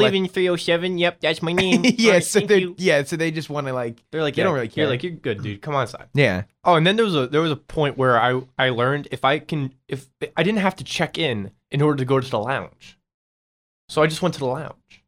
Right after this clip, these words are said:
Speaker 1: The, the, like, the little, little T V
Speaker 2: <laughs> Oh,
Speaker 1: area
Speaker 2: true.
Speaker 1: in Beard. And then I just took the side door and I, and I walked up.
Speaker 2: So that was a loophole. I didn't know the, I, I didn't even know you could do that.
Speaker 1: Well, they never, they never stopped. They're like, "Are you,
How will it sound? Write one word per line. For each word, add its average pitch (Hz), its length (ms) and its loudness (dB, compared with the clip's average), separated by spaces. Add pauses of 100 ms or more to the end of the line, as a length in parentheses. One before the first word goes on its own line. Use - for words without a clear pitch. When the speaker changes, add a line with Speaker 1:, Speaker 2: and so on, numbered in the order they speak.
(160)
Speaker 1:
The, 151 120 2
the, 160 140 2
like, 151 160 2
the 160 60 0
little, 143 240 2
little 139 280 0
T 143 200 -6
V 156 280 -6
Speaker 2:
<laughs> - 60 -4
Oh, 196 160 6
Speaker 1:
area 160 180 2
Speaker 2:
true. 196 320 4
Speaker 1:
in 139 100 -4
Beard. 160 360 -4 (500)
And 165 140 0
then 180 80 4
I 175 60 4
just 165 160 -6
took - 140 -8
the 127 60 -10
side 180 320 0
door 147 220 2
and 156 80 0
I, 170 40 0
and 165 220 -4
I 170 80 2
walked 170 400 -4
up. - 200 -8 (920)
Speaker 2:
So 190 120 -2
that 185 220 4
was 151 200 0
a 139 60 -4
loophole. 107 320 -4
I 120 80 0
didn't 151 180 0
know 120 140 -2
the, 120 160 -10
I, 113 280 0
I 127 160 2
didn't 175 140 2
even 101 160 -4
know 87 60 -6
you 80 120 -8
could 87 140 -8
do 82 140 -10
that. 78 400 -14
Speaker 1:
Well, 175 100 4
they 190 100 4
never, 196 220 2
they 135 220 -6
never 156 140 0
stopped. 117 520 0
They're 160 140 0
like, 139 280 0
"Are 135 120 0
you, 143 180 -2